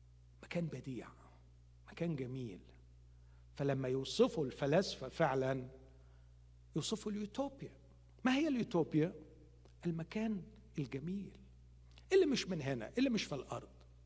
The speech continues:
عندما تتحرر الروح من عقال الجسد، هكذا كانوا يقولون، وتصل إلى مكان الأرواح،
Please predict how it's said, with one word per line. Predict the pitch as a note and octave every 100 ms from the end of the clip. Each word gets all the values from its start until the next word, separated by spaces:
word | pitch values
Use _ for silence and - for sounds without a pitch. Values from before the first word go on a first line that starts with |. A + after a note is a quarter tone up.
| - - - - - - - - - - - - -
عندما | G#4 F#4+ E4
تتحرر | B3 - - D4 D#4+ C4+ G#3+
الروح | F#3 F3+ B3+ A#3 -
من | F#3+
عقال | D3+ E3+ - A#3+ A#3
الجسد، | F#3 F#3 A3+ C#4+ D4 -
هكذا | E3 F3 D#3 D#3
كانوا | E3 D#3+ C#3+
يقولون، | C3 - A#2 G2+ F#2+ - - - - -
وتصل | E3+ C#4+ E4 C#4
إلى | A#3 A3+ G#3+
مكان | F#3 F#3 G#3 E4 G4
الأرواح، | F#4 - C#4 G3 F3 D3 C#3 -